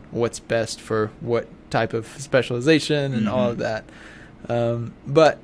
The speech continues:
Speaker 1: I've always appreciated that as a company as well for, you know, that's not just a you thing, that's not just a me thing,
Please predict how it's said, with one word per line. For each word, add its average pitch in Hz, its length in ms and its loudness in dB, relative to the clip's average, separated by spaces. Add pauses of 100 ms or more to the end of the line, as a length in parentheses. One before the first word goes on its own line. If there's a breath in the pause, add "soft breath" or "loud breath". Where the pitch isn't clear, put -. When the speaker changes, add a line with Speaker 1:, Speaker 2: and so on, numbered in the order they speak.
Speaker 1:
I've 143 120 4
always 151 200 8
appreciated 123 500 0
that 117 240 0
as 117 220 -2
a 110 60 0
company 117 520 -4
as 110 200 -8
well 107 440 0
for, 110 640 -2 (1000)
you 110 100 -4
know, 104 240 2
that's 120 260 0
not 120 180 0
just 117 340 0
a 113 120 2
you 117 200 2
thing, 120 260 0
that's 110 200 -2
not 104 140 -2
just 110 160 -6
a 107 60 -2
me 117 220 0
thing, 107 400 -4